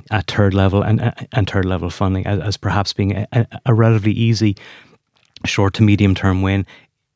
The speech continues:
It's very, it's very, very possible. For the Republic of Ireland, important not to think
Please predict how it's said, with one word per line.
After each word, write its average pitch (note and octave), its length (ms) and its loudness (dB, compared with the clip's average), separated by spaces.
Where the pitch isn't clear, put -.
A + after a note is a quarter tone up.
It's - 160 0
very, G#2+ 520 0
it's - 180 -4
very, G2+ 200 2
very F2 140 0
possible. F2+ 460 -4
For - 180 -4
the G2+ 80 2
Republic B2+ 380 2
of A2+ 120 0
Ireland, A2+ 440 0
important A2+ 640 2
not G#2 240 0
to - 220 -12
think - 480 -4